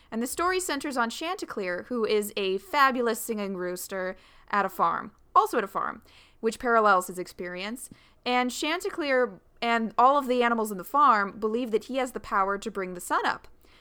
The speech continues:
So every morning he takes a lot of pride in singing to help the sun rise. But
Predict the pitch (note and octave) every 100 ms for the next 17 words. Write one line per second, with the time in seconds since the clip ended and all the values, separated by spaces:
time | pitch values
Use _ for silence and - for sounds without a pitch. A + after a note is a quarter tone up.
0 | _ - A#3+ A3+ G#3+ A3+ C4+ B3+ A3+ A#3+
1 | A#3+ A#3+ G#3 A3+ A3 A3+ A3 A#3 - -
2 | G3 F#3+ F#3+ G3 - F#3+ F#3+ F#3 - -
3 | G#3 G3 G3 G3 G3+ F3 F3 - F#3+ F3+
4 | F3 F3+ C#4 B2 G2+ - - _ _ _
5 | F#3+ A#3 A3+ G#3+ G#3